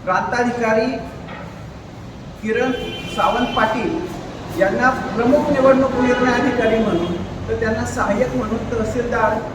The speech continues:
नामदेव पाटील यांची नेमणूक झाली आहे. कारखान्याच्या इतिहासामध्ये कारखान्याची निवडणूक ही प्रादेशिक सहसाखर संचालक घेत असतात,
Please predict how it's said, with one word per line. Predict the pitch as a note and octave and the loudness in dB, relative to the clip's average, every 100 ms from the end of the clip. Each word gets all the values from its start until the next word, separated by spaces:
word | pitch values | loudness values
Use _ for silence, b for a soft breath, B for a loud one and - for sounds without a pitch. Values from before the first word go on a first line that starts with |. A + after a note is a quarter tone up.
| - | -6
नामदेव | G3+ G#3 A3+ A3+ | -4 2 2 4
पाटील | G3+ F#3+ A#3 A3 | 0 -2 -4 -2
यांची | G3+ G3+ G3 | -2 -2 -6
नेमणूक | G3 F3 F3 | -6 -6 -6
झाली | F3+ - - G3 | -6 -8 -6 -4
आहे. | F3+ - B2 - - - - - - - | -4 -8 -10 -10 -10 -12 -10 -12 -10 0
कारखान्याच्या | F#3+ G3+ A#3 A#3+ B3 C#4 | 0 0 -4 -2 0 2
इतिहासामध्ये | C4 A#3+ B3 A#3 B3 A#3+ A#3 A#3+ | 2 2 0 0 0 -2 0 2
कारखान्याची | A#3+ A3+ G#3 A#3 A#3 A3+ B3+ | 2 0 -2 -2 -4 -4 -4
निवडणूक | A#3+ A#3 A3+ A#3+ B3 - | 0 2 2 0 -2 -2
ही | A#3 | -6
प्रादेशिक | G#3+ G#3 A3 A#3 - | -2 0 2 0 -2
सहसाखर | G#3+ A#3+ A#3+ A3 - B3 | -2 -2 -2 -4 -4 -6
संचालक | - A3 - B3 C4+ A#3 | -4 -4 -2 -2 -2 0
घेत | G#3+ G#3 | -2 -2
असतात, | - - F3+ - - | -4 -2 -2 -2 -8